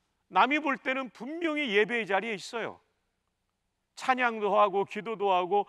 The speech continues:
말씀도 듣는 것 같아요. 그래서 장의자에 앉아있긴 해요. 근데 문제는 뭐냐면 죽어있다는 거죠. 우리의 신앙이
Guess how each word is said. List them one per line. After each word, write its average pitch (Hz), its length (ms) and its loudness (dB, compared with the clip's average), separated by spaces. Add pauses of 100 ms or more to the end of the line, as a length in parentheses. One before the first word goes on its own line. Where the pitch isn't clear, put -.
(120)
말씀도 220 480 2
듣는 220 320 -10
것 208 60 -2
같아요. 226 500 0 (360)
그래서 226 300 0
장의자에 247 560 4
앉아있긴 247 600 4
해요. 240 300 2 (340)
근데 190 160 -2
문제는 208 380 0
뭐냐면 151 540 -6 (260)
죽어있다는 120 580 -8
거죠. - 240 -20 (760)
우리의 262 320 4
신앙이 285 680 2